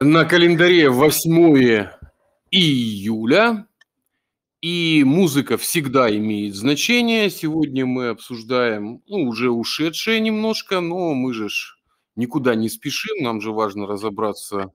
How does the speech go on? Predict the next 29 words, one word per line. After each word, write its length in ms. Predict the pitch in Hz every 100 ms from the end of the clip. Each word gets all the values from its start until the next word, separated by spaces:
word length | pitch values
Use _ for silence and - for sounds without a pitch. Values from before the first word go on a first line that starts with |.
| _
так 140 | 92 -
сказать, 400 | - 98 104 95
глубоко. 760 | 110 120 127 - 247 262 254 _ _ _ _ _ - _ _
Про 200 | 127 131
то, 180 | 127 147
что 180 | - 123
забрендировалось 1000 | 135 131 156 139 135 113 104 104 104 -
как 220 | 107 -
мятеж 440 | 123 123 113 -
Пригожина, 800 | - 139 180 240 233 220 214 175 -
а 200 | - 123
так 240 | 143 123
как 160 | 123 107
музыка, 480 | 135 117 104 -
я 60 | 98
говорю, 160 | 98 95
всегда 480 | - 156 123 110 101
имеет 260 | 101 101
значение, 680 | 104 156 160 233 214 170 160
те, 160 | - 120
кто 160 | 110
слушает 480 | 101 113 - 113 104
в 40 |
записи, 640 | 120 208 220 196 - 180 - _ _ _ _
вначале 480 | 110 131 - 202 147
играла 360 | 117 147 175 139
уже 260 | 113 127
ставшая 520 | - 131 120 - 117 107
народной 800 | 104 123 127 110 92 101 85